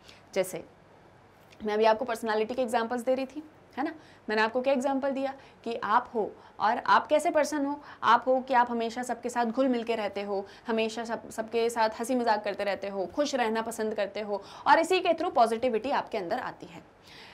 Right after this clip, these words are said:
तो आपकी जो वैल्यूज हैं एक तरीके से वो ये भी हैं कि जो भी पर्सन अग्रेसिव है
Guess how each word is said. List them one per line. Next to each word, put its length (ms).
तो 100
आपकी 640
जो 220
वैल्यूज 540
हैं 260
एक 160
तरीके 300
से 140
वो 200
ये 200
भी 180
हैं 240
कि 80
जो 280
भी 120
पर्सन 460
अग्रेसिव 500
है 200